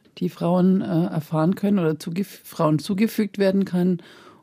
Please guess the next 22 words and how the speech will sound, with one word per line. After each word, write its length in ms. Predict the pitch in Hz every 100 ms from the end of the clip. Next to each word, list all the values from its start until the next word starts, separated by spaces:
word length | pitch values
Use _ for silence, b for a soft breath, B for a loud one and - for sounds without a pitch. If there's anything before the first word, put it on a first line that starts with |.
| -
Und, 800 | 160 156 160 160 160 160 160 -
äh, 220 | 160 151
deswegen 420 | 160 - 180 185
ist 100 | 170
es 140 | 170
mir 100 | 175
ein 80 | 165
Herzensanliegen, 1160 | 160 160 - 180 165 165 165 175 175 175 175 170 B B B B
dagegen 640 | 160 160 156 147 175 165
vorzugehen, 920 | 160 180 202 196 202 202 214 220 226 202 _
damit 380 | 180 165 170 -
wir 440 | 160 160 156 165 - -
dieses 500 | - - 170 170 -
Verbrechen 440 | 165 - 156 196
eindämmen, 600 | 127 165 170 185 196 196
damit 300 | 165 170 165
wir 80 | 160
aber 160 | 139
auch 120 | 165 -
die 180 | -
Opfer 280 | 160 - 190
unterstützen, 760 | 165 180 170 175 170 - 175